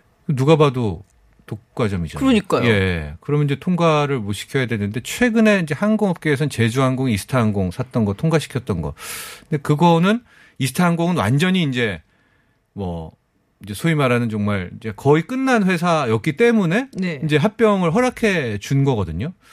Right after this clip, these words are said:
Speaker 1: 근데 이제 그 논리로 통과시키기에는 공정위도 힘든 것이, 그럼 아시아나가 그렇게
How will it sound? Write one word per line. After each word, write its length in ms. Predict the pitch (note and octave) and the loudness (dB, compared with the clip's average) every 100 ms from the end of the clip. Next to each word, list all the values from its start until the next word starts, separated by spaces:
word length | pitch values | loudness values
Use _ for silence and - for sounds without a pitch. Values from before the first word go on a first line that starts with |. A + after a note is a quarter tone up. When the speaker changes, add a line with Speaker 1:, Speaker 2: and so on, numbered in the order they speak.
| - - _ _ _ | -20 -20 _ _ _
Speaker 1:
근데 200 | F#3+ G#3+ | -2 0
이제 100 | G3+ | 0
그 180 | - F#3+ | 0 2
논리로 520 | G3+ A#2 D3 G3+ G#3+ | 2 2 2 2 0
통과시키기에는 1000 | G#3+ G#3+ G3 - - E3 D3 C#3+ D3 D#3+ | -2 -2 -2 -4 -8 -6 -2 -2 0 -4
공정위도 500 | - A#2+ C3+ D3+ C3+ | -2 -2 0 0 0
힘든 320 | C#3 G3 F#3+ D#3 | -2 -2 -2 -2
것이, 480 | F#2+ - B2 D#2 - _ _ - | -4 -4 -8 -8 -12 _ _ -2
그럼 160 | G3+ D3+ | 0 2
아시아나가 640 | G2 C#3+ G3 F3+ E3+ D#3 | 2 2 2 2 2 0
그렇게 580 | - D3 - D#3+ A#2 | -2 -4 0 0 0